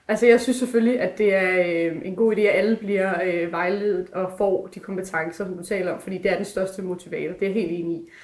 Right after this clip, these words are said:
Øh, men kommuner kan jo godt gå ud og, og være lidt klogere omkring deres indkøb. Øh, kategoristyret indkøb er jo et rigtig, rigtig smart begreb, som egentlig er noget, det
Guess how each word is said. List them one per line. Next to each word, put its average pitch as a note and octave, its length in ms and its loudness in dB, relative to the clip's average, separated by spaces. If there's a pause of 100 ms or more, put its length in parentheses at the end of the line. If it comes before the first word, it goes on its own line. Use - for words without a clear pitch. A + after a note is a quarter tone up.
(300)
Øh, G3 300 2
men G3 200 0
kommuner A3+ 380 4
kan A#3+ 200 0
jo F3 140 0
godt G#3+ 200 2
gå A3+ 80 6
ud A3+ 380 2
og, F3+ 260 0 (100)
og F#3+ 140 -4
være F#3 160 -2
lidt A3 160 0
klogere G3 400 -2
omkring F#3 320 -6
deres F3+ 180 -8
indkøb. - 440 -8 (400)
Øh, F#3+ 320 2
kategoristyret G#3 1000 0
indkøb G3+ 500 -2
er G3 120 2
jo F#3 180 4
et - 220 -4
rigtig, G#3 180 0
rigtig F#3+ 160 -4
smart - 300 -8
begreb, B3 380 -4
som G3+ 240 -2
egentlig G#3+ 340 0
er F#3 100 0
noget, F#3+ 220 0
det - 140 -6